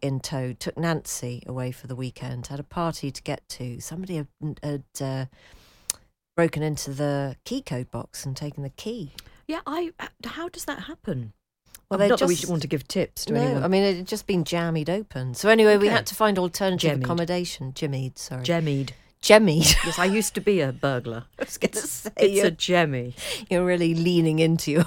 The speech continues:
Speaker 1: <laughs> past life of crime. <laughs> Uh, we ha-, ended up having to book an incredibly expensive hotel room because not every hotel wants an enormous greyhound, and obviously then to discover that you can't leave your dog in the room on their own.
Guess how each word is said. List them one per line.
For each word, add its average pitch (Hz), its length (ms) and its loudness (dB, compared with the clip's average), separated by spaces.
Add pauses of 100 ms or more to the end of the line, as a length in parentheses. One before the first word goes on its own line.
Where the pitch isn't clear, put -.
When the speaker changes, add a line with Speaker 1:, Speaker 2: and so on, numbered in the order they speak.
Speaker 1:
<laughs> - 80 -20
past 143 400 -2
life 131 260 -4
of 131 120 -12
crime. 131 540 -2 (300)
<laughs> 247 100 -4 (640)
Uh, 185 200 6
we 196 140 6
ha-, 196 180 6
ended 196 280 8
up 175 100 6
having 165 240 0
to - 140 -10
book 160 180 -2
an 151 160 2
incredibly 147 760 -2
expensive 143 920 -4
hotel 143 500 -2
room 123 280 -4
because 123 320 -6
not 135 180 -4
every 123 260 -6
hotel 123 420 -8
wants 123 280 -10
an 127 60 -6
enormous 127 380 -6
greyhound, 127 720 -8 (100)
and 135 400 -6
obviously 139 320 -8
then 143 180 -4
to 135 200 -8
discover 135 720 -8
that 131 140 -8
you - 80 -14
can't - 280 -8
leave 143 320 -6
your 127 80 -8
dog 131 240 -6
in 143 200 -4
the 131 80 -6
room 135 300 -4
on 123 140 -6
their 123 220 -6
own. 135 320 -6